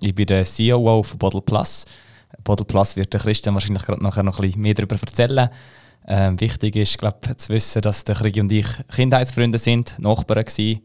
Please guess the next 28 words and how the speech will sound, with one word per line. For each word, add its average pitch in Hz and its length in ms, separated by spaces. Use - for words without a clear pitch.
vor, 95 200
äh, 95 240
siebenundzwanzig 107 680
Jahren, 123 260
uns 101 180
seitdem 104 320
kennen, 113 400
der 104 140
Weg 101 240
während 98 260
der 101 60
Kante 101 720
auseinander 113 580
ist - 360
und 98 420
dann, 95 180
äh, 92 220
nach 95 280
dem 95 100
Studium, 95 420
gegen 92 140
Studiumsende 92 680
mit 92 160
Bottle 95 240
Plus - 340
wieder - 160
zusammengekommen 98 520
ist. - 240